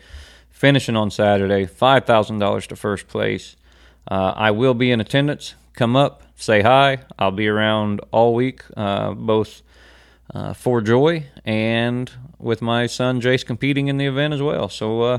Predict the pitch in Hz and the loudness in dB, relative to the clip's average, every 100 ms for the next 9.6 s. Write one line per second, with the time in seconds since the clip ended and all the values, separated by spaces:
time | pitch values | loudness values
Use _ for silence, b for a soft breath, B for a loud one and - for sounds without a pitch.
0 | 110 - 120 117 131 117 117 - 113 113 | -6 -6 -6 0 2 4 2 0 -4 -2
1 | 110 101 107 107 98 110 110 113 107 - | -2 -2 -2 0 -2 -4 -6 -2 -2 -2
2 | 107 98 87 - 92 107 110 104 90 - | -4 -4 -6 -8 -4 -4 -4 -6 -4 -2
3 | 110 - 104 B B B B 92 95 95 | -2 -2 -10 B B B B -6 0 0
4 | 131 139 120 120 113 117 101 101 101 - | 4 4 4 2 0 -2 -4 -2 -2 0
5 | 107 107 123 127 104 110 - 101 - 95 | -2 -2 0 0 0 -8 -4 -6 -4 -2
6 | 95 98 95 101 131 - 107 98 101 90 | 0 -2 -6 -4 -4 -2 -4 -2 -2 -2
7 | 101 95 95 - - 123 120 107 - 95 | -4 -2 -4 -6 -6 -4 0 -2 -2 -8
8 | - 101 - 104 104 - 107 120 123 117 | -4 -6 -6 -6 -6 -4 -4 -4 -6 -4
9 | 117 117 117 123 139 | -4 -4 -6 -6 -8